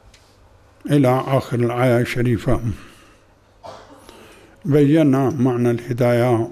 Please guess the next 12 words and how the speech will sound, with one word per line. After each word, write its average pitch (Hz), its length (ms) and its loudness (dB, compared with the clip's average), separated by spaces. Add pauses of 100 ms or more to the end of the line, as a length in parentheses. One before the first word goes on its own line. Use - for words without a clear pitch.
وكيف 123 520 -2
تتعلق 120 840 -2
بالهداية 123 680 0
وكيف 147 500 -2
تكون 120 580 -2
للمتقين 117 1040 0
وكيف 143 420 -2
لا 123 260 0
تكون 127 720 0 (840)
للغاوين 123 2000 0
وللظالمين 123 1200 0
والفاسقين. 120 880 -2